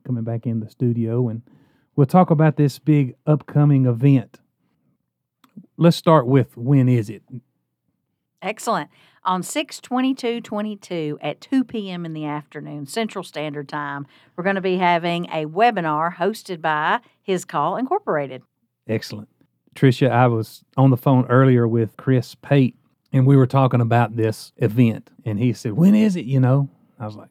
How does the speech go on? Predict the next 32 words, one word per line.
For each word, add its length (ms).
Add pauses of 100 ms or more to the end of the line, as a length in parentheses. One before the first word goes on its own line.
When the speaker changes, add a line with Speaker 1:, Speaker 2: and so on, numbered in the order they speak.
(160)
Speaker 1:
"I 160
don't 160
know. 160
Let 160
me 80
go 120
to 60
my 120
calendar." 440
And 100
then 80
I 40
come 160
here 80
and 100
sit 160
down 140
with 100
you, 160
and 80
I 80
forgot. 500 (280)
You 220
came 260
up 180
with 140
this 320 (280)
six 520
twenty-two 560
twenty-two 640
at 120
two. 260